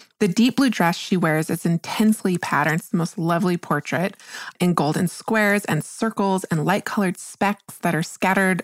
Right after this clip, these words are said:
across the surface like stars in the night sky. The dress flows from Emily's shoulders in an unbroken column, and it flows to the ground with no defined waist. The fitted sleeves balloon over the forearms before being tightly cuffed at the wrist, and the neckline of the dress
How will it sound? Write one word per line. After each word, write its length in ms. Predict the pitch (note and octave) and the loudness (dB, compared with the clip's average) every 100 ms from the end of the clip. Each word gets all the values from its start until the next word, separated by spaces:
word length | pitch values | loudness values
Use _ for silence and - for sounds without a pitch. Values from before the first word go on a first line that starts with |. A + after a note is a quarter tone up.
| - | -6
across 280 | - F3 | -2 -2
the 100 | - | -2
surface 440 | - - E3+ F3+ - | -6 -4 -2 -4 -4
like 120 | D#3 | -6
stars 560 | - - - E3+ E3+ F#3 | -6 -12 -2 2 2 2
in 80 | D#3 | 0
the 80 | D3+ | 0
night 300 | D#3 D#3+ - | 0 -2 -6
sky. 540 | - C#3 - - F3 - - - - _ | -6 -4 -2 -2 -4 -8 -20 -20 -20 _
The 80 | G3 | -4
dress 340 | - G#3+ C#4+ | 2 2 0
flows 380 | - A#3+ G#3 F#3+ | -2 2 2 2
from 160 | F#3 - | 0 2
Emily's 320 | F3+ F#3 F3 | 4 2 2
shoulders 420 | - E3 E3 E3 | 0 0 2 0
in 120 | D#3 | 0
an 140 | D#3+ D#3+ - | 0 0 2
unbroken 540 | A3 A#3 F#3+ - E3+ | 4 4 4 2 2
column, 520 | D#3+ - E3 D#3 D#3+ E3+ - - - | 2 2 4 2 2 -2 -10 -20 -10
and 120 | - F3+ | -2 -2
it 60 | |
flows 240 | - F3+ F3 | 2 0 2
to 100 | E3+ | 0
the 100 | E3 | 2
ground 340 | - F3 F3 | 4 4 4
with 140 | E3 | 2
no 260 | G3+ D#3+ F3 | 2 2 2
defined 420 | B3 - F#3 F3 | 2 2 4 4
waist. 500 | D#3+ D3+ D#3+ G#3+ - - - - - | 2 2 0 -2 -8 -20 -20 -20 0
The 80 | |
fitted 300 | G#3 B3 C#4 | 2 4 2
sleeves 340 | - - G#3 G3 | 0 0 2 2
balloon 360 | F#3 F3+ F#3 | 2 2 4
over 180 | F3+ F3 | 2 2
the 80 | E3+ | -2
forearms 640 | - F3 F3 E3+ E3+ F3 | 0 2 2 4 2 0
before 340 | - F3 F3 E3 | -2 0 0 2
being 180 | E3 | 0
tightly 340 | E3+ - G3 G3 | 0 0 0 0
cuffed 440 | - - - - | 0 -2 -2 -2
at 160 | E3+ D#3+ | -4 0
the 120 | D#3 | -2
wrist, 500 | D#3+ - - - - - | 0 -2 -2 -8 -6 0
and 140 | F#3 | 4
the 60 | F3 | 4
neckline 420 | F3+ A3+ B3 G#3 | 4 4 4 4
of 80 | F#3 | 2
the 60 | |
dress 340 | - E3 E3 | 2 2 2